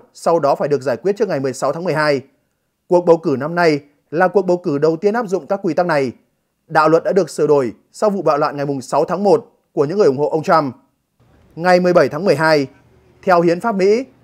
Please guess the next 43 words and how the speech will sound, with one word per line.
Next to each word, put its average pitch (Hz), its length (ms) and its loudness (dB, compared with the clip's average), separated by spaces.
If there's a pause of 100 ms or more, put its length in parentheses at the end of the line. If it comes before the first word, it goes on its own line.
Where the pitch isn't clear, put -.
(140)
về 170 160 0
mặt 185 200 -2
kỹ 233 120 -6
thuật, 220 220 4 (380)
người 180 160 0
dân 233 180 0
không 226 160 -4
trực - 160 -6
tiếp 233 120 2
bầu 180 180 0
chọn 139 220 -2
tổng 139 160 -4
thống 151 280 0 (340)
mà 170 120 -2
chọn 180 200 -2
các 180 140 -6
đại 196 160 0
cử 156 200 -6
tri 185 300 0 (260)
để 151 100 -4
làm 156 180 -2
điều 143 100 0
đó 135 140 0
thay 170 140 2
họ. 160 300 2 (540)
Ngày 165 220 0
mười 165 120 4
bảy 151 120 4
tháng 151 160 -6
mười 175 100 0
hai, 160 320 0 (360)
những 233 200 -4
cử 226 140 -2
tri 220 160 -4
này 190 180 0
sẽ 196 120 -6
tới 170 160 0
đại 196 120 0
cử 139 160 -6
tri 170 140 -4
đoàn 147 300 2 (300)
để 160 140 -2
bỏ 147 200 4